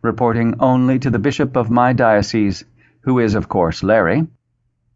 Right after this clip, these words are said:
I am not sure how it got done without Father Vitaleski's approval," Nick smiled. "But in any event, it's done."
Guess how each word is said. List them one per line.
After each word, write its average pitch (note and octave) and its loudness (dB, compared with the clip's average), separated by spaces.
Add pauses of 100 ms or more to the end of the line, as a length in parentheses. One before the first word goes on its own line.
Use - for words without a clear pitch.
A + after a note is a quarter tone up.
(220)
I A2 2
am A#2 2
not D#3 0
sure E3 2
how D#3+ 2
it G2+ -2
got F#2+ 0
done G2 2
without A2+ 0
Father A#2+ 0
Vitaleski's A#2 -2
approval," G#2 -2 (340)
Nick G2 -4
smiled. G#2 2 (800)
"But E2+ 0
in G#2+ 0
any B2 0
event, E3 0 (640)
it's B2 -6
done." D3 0